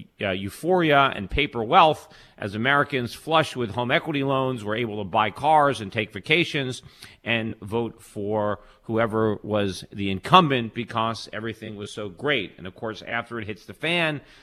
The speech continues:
the government just tries to blame the banks and fine the banks. Of course, the banks know that these fines are a small price to pay because the next bailout of these banks could be even bigger than the last, and they know they have to be friendly with the people in power,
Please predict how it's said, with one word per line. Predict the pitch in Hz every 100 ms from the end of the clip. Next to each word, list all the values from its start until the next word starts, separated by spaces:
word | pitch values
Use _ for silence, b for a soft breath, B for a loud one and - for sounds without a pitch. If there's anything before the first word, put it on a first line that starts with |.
| b b
the | 110
government | 92 110 110 107
just | 107 101 -
tries | 101 98 -
to |
blame | 87 104 104
the | 101
banks | 95 143 139 131 -
and | 104
fine | 107 92
the | 92
banks. | 92 143 127 - - b b b
Of | 165
course, | - 202 180 -
the | 175
banks | 196 208 -
know | 147 139 139
that | 113
these | 131 131
fines | - 127 120 120
are | 107
a | 104
small | - 139 147
price | - 123 120
to | 110
pay | - 123 110 107 B B
because | 107 117 117
the | -
next | 113 170 214 113
bailout | 127 113 107 113
of | 107
these | 104 92
banks | 107 110 107 - b b
could | 139 120
be | 123 120
even | 101 104
bigger | 92 160 160 110 113 - b b
than | 107 110
the | 104
last, | 131 175 113 101 -
and | 101
they | 107 117 120 123
know | - 131 123
they | 107
have | 113 113
to | 113
be | 104 104
friendly | - 127 117 107 107 104 B B B
with | 110 101
the | 104
people | 113 104
in | 104
power, | 92 147 139 120 117